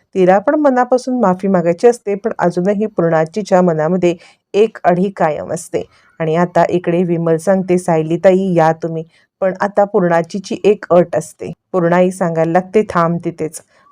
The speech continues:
अर्जुन, ज्या वेळेला कल्पनाने तुला कॉल केला होता,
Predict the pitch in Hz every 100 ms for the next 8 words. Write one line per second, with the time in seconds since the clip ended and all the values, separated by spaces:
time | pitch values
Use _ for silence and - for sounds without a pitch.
0 | - - - 190 180 185 233 214 190 196
1 | 180 175 208 190 190 180 165 170 185 190
2 | 180 190 190 185 185 214 220 180 160 190
3 | 220 170